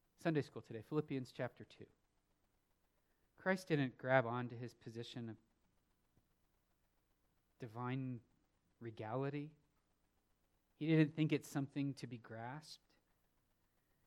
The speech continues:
He was made not just in the form of a person, but in the form of a really lowly person, and then allowed himself to be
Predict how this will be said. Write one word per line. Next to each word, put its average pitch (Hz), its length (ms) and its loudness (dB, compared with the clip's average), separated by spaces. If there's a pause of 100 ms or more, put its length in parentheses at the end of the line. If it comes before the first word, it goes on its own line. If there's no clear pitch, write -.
(1040)
He 139 340 -2 (360)
was 131 120 -6
made 139 540 4 (180)
not 147 240 4
just 147 340 -2
in 131 300 -2
the 123 60 -6
form 139 300 -2
of 117 80 -4
a 110 60 -4
person, 156 560 -6 (1300)
but 131 100 -4
in 131 100 0
the 131 80 -2
form 131 240 -2
of 123 120 0
a 123 40 0
really 131 400 4
lowly 127 460 6
person, - 420 -14 (1500)
and 131 120 -2
then 143 100 4
allowed 147 360 12
himself 135 440 0
to - 80 -20
be 127 140 -6